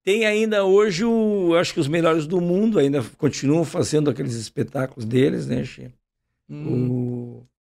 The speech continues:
Speaker 1: depois,
Speaker 2: São poucos
Speaker 1: é, pouco.
Speaker 2: que tem no Brasil.
Speaker 1: Que
Speaker 2: Em Porto
Speaker 1: tem
Speaker 2: Alegre são poucos, né? Tu que teve, tem
Speaker 1: Murilo
Speaker 2: essa
Speaker 1: de Uruguaiana,
Speaker 2: carreira aí,
Speaker 1: que tá aí
Speaker 2: Murilo de
Speaker 1: também,
Speaker 2: Uruguaiana, que tem essa
Speaker 1: batalhando,
Speaker 2: carreira.
Speaker 1: uma barra.
Speaker 2: Bom, são vários espetáculos, né, que tu já fez.
Speaker 1: É verdade. Sim, a gente vai mudando também,
Speaker 2: É.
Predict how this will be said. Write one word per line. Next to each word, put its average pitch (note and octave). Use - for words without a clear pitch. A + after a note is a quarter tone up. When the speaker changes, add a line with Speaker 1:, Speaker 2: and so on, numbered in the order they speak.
Speaker 1:
depois, C3
Speaker 2:
São -
poucos -
Speaker 1:
é, -
pouco. -
Speaker 2:
que D#3+
tem F3
no E3+
Brasil. C#3+
Speaker 1:
Que F3+
Speaker 2:
Em F#3+
Porto A#3
Speaker 1:
tem B3
Speaker 2:
Alegre C4
são F4+
poucos, C4+
né? D#3
Tu A3
que D3+
teve, D#3
tem E3
Speaker 1:
Murilo E3+
Speaker 2:
essa C3
Speaker 1:
de C3+
Uruguaiana, C3+
Speaker 2:
carreira -
aí, D#3
Speaker 1:
que C#3+
tá C#3
aí D3
Speaker 2:
Murilo C#3+
de -
Speaker 1:
também, D3
Speaker 2:
Uruguaiana, D#3+
que D3
tem D#3+
essa C#3
Speaker 1:
batalhando, D3+
Speaker 2:
carreira. C3
Speaker 1:
uma -
barra. D3
Speaker 2:
Bom, A3+
são F#3
vários F#3
espetáculos, E3
né, B2+
que -
tu C3
já A#2+
fez. C#2+
Speaker 1:
É C#2+
verdade. D#2+
Sim, C4
a -
gente B2+
vai A#2
mudando E3
também, C3+
Speaker 2:
É. -